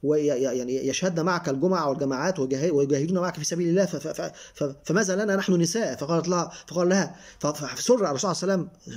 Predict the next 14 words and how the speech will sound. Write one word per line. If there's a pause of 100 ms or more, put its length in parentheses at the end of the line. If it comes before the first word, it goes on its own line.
سرورا
شديدا
جدا
لسؤال
المرأة، (260)
وقالوا:
"أذهبي
أخ-،
وأخبري
من
ورائك
من
النساء (1080)
أن